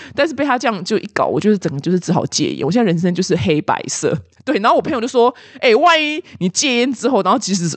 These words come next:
只活到五十，只多一年怎么办？我说：“干。”我说：“我现在是不是该回去再问他说，请问一下，我今天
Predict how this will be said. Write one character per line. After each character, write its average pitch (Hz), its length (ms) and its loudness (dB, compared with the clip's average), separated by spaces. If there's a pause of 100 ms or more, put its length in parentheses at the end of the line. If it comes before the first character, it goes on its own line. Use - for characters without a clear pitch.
(120)
只 - 80 -2
活 175 220 2
到 214 140 4
五 147 200 -2
十， 127 360 -2
只 - 160 -8
多 185 220 2
一 254 100 0
年 180 240 0
怎 147 100 -2
么 110 80 -4
办？ 202 200 0
我 208 60 0
说 302 100 2 (100)
：“干。” - 300 -2 (260)
我 523 100 4
说 403 160 4
：“我 254 80 6
现 415 120 2
在 415 140 2
是 440 80 2
不 392 40 -2
是 392 40 -4
该 339 160 4
回 311 160 6
去 262 100 -6
再 294 120 4
问 269 200 0
他 214 200 2
说， 214 160 2
请 233 160 0
问 311 240 2
一 262 40 -2
下， 262 180 2
我 269 100 0
今 269 200 -6
天 226 220 2